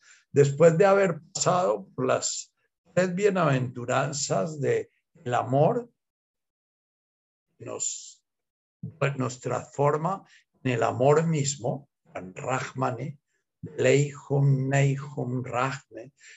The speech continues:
el misericordioso se va transformando en misericordia, y la misericordia es la manifestación de la, de la esencia divina del amor.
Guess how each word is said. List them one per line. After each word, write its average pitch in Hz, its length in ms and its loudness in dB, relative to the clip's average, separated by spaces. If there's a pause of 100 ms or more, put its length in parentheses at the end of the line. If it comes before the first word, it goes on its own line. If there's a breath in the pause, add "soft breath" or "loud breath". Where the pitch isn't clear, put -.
(120)
el 131 160 4
misericordioso 131 1120 2
se 143 160 2
va 123 220 2
transformando 135 880 -4
en 170 120 -12
misericordia, - 1000 -8 (420 soft breath)
y 135 80 2
la 143 140 8
misericordia 139 840 0
es 175 60 -4
la 160 140 0
manifestación 139 1200 -6
de 139 100 4
la, 113 280 -2 (400)
de - 320 -16 (300)
la 110 140 -2
esencia 160 760 2
divina 127 540 0
del 127 160 2
amor. 113 500 0